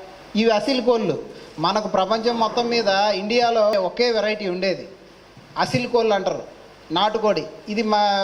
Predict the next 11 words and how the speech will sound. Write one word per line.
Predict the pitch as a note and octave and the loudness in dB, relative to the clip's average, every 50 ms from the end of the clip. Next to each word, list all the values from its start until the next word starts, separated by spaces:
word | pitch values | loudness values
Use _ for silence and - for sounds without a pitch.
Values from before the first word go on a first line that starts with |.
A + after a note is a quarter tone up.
| G3 F#3+ F3+ F3+ F3 | 0 0 0 -2 -2
మేలు, | F#3 G3+ A3 A3+ A3+ C4+ | 0 2 2 2 2 0
ఇది | C#4 B3 G3+ G3 | -2 -2 -4 -4
ఫీమేల్ | - G3+ F#3+ G3 G#3+ G#3 G3 F#3 | -4 -4 -2 0 0 0 2 0
రకం | F3 - - D3 C#3 | 0 -2 -4 -6 -6
అండి. | B2 A2+ - - - - - - - - - - - - - - | -8 -10 -12 -14 -18 -20 -20 -20 -20 -20 -20 -20 -20 -16 -4 0
So | - B3+ B3+ G#3 E3+ | 2 2 2 0 -2
దీని | D#3+ D#3+ A3+ B3+ B3+ B3 | -2 0 0 0 0 2
తర్వాత | B3+ A#3+ A#3 B3 C4 C4 C4 | 2 2 2 2 2 2 0
ఇంకొక | B3+ A#3+ A#3+ B3 B3+ A3+ A#3 | 0 0 0 0 2 2 2
వెరైటీ | A3+ A#3 A3+ A#3 B3 A#3+ A#3+ | 2 2 2 2 0 0 0
ఉండయి | A#3 A3+ A3 F#3 D#3 B2 | 0 0 0 0 -2 -2